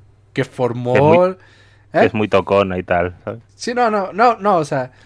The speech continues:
Speaker 1: ¿cómo lo explico? N-, n-, no para hacer que Freud tenía razón,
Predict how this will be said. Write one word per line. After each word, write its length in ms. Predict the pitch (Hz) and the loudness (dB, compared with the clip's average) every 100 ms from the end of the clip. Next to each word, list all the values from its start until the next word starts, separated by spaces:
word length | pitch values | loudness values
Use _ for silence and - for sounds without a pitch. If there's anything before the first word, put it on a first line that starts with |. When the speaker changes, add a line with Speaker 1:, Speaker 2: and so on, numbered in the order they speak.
| _ _ _ _ _ | _ _ _ _ _
Speaker 1:
¿cómo 180 | - 190 | -8 -2
lo 60 | 196 | -2
explico? 540 | 139 - 139 - - _ _ _ _ _ _ _ _ _ _ - | -4 -8 -10 -10 -20 _ _ _ _ _ _ _ _ _ _ -16
N-, 340 | 170 170 170 | -14 -12 -12
n-, 440 | 196 190 160 185 214 | -12 -8 -8 -8 -10
no 220 | 160 170 | -4 -2
para 380 | 214 220 170 139 123 123 156 | 2 2 4 2 -2 -6 -6
hacer 320 | 233 143 143 | -4 -4 -4
que 120 | 170 | -6
Freud 280 | - 160 165 | -4 -2 -2
tenía 320 | 165 160 151 | -4 -6 -6
razón, 520 | 143 143 160 143 127 | -4 -6 -6 -8 -8